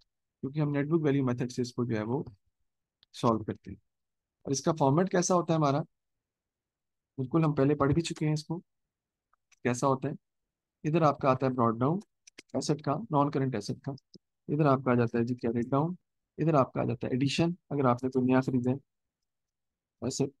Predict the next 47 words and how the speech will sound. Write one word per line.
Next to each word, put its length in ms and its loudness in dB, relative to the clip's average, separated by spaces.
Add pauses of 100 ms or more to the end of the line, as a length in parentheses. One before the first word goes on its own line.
(160)
तो 100 0
वो 180 6
आ 40 2
जाएगा, 280 2 (1080)
इधर 160 2
आपका 260 4
आ 20 2
जाता 220 2
है 20 -4
सोल्ड, 500 0 (220)
जो 80 2
बेचा 360 4
है 60 6
अगर 140 2
आपने 260 -2
कोई, 160 -10 (240)
लेकिन 160 -4
उसकी 240 -4
याद 200 2
रखिएगा 280 -4
बुक 220 -4
वैल्यू 260 2
आती 260 -8
है 60 -10 (540)
अगर 200 0
बेचा 280 -2
है 80 -6
तो, 140 -18 (580)
और 120 -2
डिफरेंस 360 0
जो 120 0
है 60 4
वो 160 2
आप 140 2
डेप्रिसिएशन 580 -2 (520)
कंसीडर 360 -6
कर 120 -6
लेते 240 -6
हैं, 140 -2
which 180 -4
is 140 -4
supposed 340 -2
to 80 0
be 140 4
recorded 400 0
as 160 2
expense। 560 -2